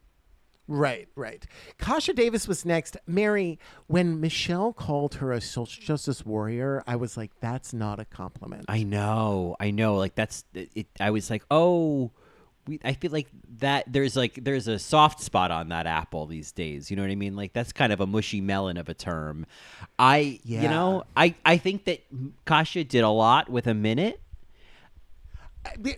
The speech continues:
Speaker 1: hey, hey,
Speaker 2: She
Speaker 1: that's
Speaker 2: did a lot.
Speaker 1: She certainly did.
Speaker 2: She did a
Speaker 1: She
Speaker 2: lot.
Speaker 1: did.
Speaker 2: She put on a full show,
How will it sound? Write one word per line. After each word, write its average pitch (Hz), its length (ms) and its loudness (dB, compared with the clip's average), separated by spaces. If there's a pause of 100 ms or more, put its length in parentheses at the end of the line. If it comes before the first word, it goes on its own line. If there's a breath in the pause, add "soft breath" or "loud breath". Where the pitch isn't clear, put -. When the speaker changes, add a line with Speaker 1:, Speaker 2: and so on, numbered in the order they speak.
Speaker 1:
hey, 277 340 4 (140)
hey, 220 320 2
Speaker 2:
She - 160 -2
Speaker 1:
that's 170 420 6
Speaker 2:
did 147 220 6
a 170 80 4
lot. 147 280 6
Speaker 1:
She 165 60 6
certainly 247 400 8
did. 277 280 4
Speaker 2:
She 135 100 0
did 131 220 2
a 135 120 0
Speaker 1:
She 131 60 0
Speaker 2:
lot. 113 240 6
Speaker 1:
did. 320 240 4
Speaker 2:
She - 240 -4
put 151 240 4
on 127 180 4
a 101 60 -2
full 135 340 2
show, 156 800 4